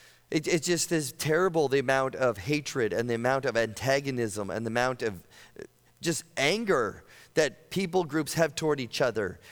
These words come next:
toward racial groups, toward people that don't hold the same values as them. Um, you know, it just, um, it just is an unkind world out there. It's a cruel world. It's a harsh world.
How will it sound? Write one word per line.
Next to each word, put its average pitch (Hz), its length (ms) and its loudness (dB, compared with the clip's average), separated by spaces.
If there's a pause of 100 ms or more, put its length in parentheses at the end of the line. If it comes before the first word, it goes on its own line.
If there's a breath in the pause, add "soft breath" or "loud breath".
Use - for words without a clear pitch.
(220 loud breath)
toward 113 260 0
racial 151 380 2
groups, 113 540 -4
toward 123 400 2 (160 loud breath)
people 156 280 0
that 135 220 2
don't 135 420 0 (220 loud breath)
hold 156 240 4
the 139 80 -2
same 135 260 0
values 139 520 0
as 110 200 -2
them. 104 340 0
Um, 107 360 0 (340 loud breath)
you 151 80 -2
know, 147 120 4
it 143 160 2
just, - 440 -2 (500 loud breath)
um, 123 220 2
it 131 160 0
just - 280 -2 (120)
is 127 160 -4
an 131 100 0
unkind 160 540 0
world 208 280 2
out 156 160 0
there. 123 160 4
It's 135 160 0
a 165 60 -2
cruel 262 420 0
world. 117 320 2
It's 131 120 -4
a 139 80 2
harsh 190 440 -2
world. 107 460 -2